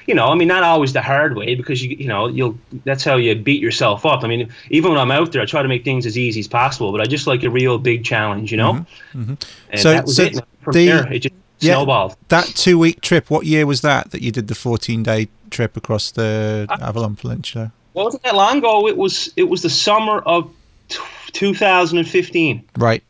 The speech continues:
Speaker 2: Okay.
Speaker 1: So, yeah, and I did that and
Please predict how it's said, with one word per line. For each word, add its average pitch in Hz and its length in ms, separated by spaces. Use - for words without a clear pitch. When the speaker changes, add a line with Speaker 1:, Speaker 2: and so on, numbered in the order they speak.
Speaker 2:
Okay. 98 300
Speaker 1:
So, 127 760
yeah, 151 480
and 113 460
I 120 80
did 127 220
that 127 260
and 110 280